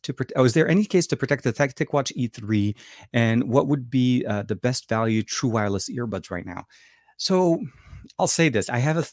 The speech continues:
I have a, um, actually, I think, okay, if I'm not mistaken, I think I wanna also share it real quick. So, um, keep an eye out for a video that's gonna be coming out on these guys, the, the Soundcore's Life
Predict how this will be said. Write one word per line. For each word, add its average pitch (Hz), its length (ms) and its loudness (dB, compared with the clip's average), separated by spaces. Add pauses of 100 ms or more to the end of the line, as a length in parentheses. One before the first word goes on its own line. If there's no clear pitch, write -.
I 123 100 0
have 151 140 0
a, 151 100 -2 (100)
um, 104 380 -4 (540)
actually, 139 260 -6
I 160 40 -4
think, 214 220 -8 (100)
okay, - 200 -8
if - 100 -12
I'm 120 80 -8
not 127 180 -8
mistaken, 104 320 -10
I 95 60 -14
think 110 140 -14
I 95 40 -10
wanna 101 180 -8 (140)
also 104 200 -12
share 95 220 -12
it 90 60 -18 (360)
real 98 100 -8
quick. - 180 -20 (360)
So, 139 540 -2
um, 123 320 -8
keep - 260 -4
an 220 80 0
eye 160 140 2
out 123 140 2
for 120 160 2
a 113 40 2
video 110 240 0
that's 101 160 -2
gonna 107 140 -2
be 104 80 -4
coming 101 240 -2
out 95 220 -2
on 95 240 -2
these 92 240 -2
guys, - 320 -10 (120)
the, 95 540 0
the 107 300 0 (200)
Soundcore's 117 680 2
Life 95 460 -2